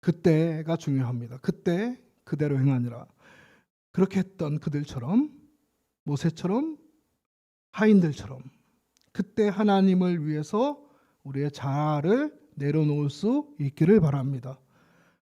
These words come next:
하나님께 드리십시오. 정말로 하나님을 위해서 베푸십시오. 헌신하는 여러분들 되셔서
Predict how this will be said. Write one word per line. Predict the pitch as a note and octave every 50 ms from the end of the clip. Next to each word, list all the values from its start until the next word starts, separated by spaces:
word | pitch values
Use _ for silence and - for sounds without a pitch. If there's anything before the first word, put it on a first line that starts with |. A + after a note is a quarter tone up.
| _
하나님께 | _ - G#3+ G3+ G3 F#3+ F#3+ G3 G3
드리십시오. | F#3+ - G#3+ G#3 A#3+ A3 - G#3 E3+ - - - D3 C#3 C#3+ - _ _ _ _ _ _ _ _
정말로 | - G3+ G#3+ A3+ A3+ A#3 A3+ A3
하나님을 | A3+ A3+ A3+ A3+ A3+ A3+ A3 G#3+ G#3+
위해서 | G#3 G#3 G3+ F#3+ G3+
베푸십시오. | - F#3 G#3 G#3 - A#3+ A#3+ - A3 - - - - E3 D#3+ D#3+ - _ - - - _ _ -
헌신하는 | A#3 B3+ C4 C4 A#3+ A3+ C4 B3 A#3+ A#3 A#3 A#3+ A#3
여러분들 | G#3 F#3 G3 G3 F3+ G3 F#3+ G3 G#3 G3
되셔서 | - D3+ C#3 - D#3 C3+ - - G3+ G#3+ F#3+ E3 C3+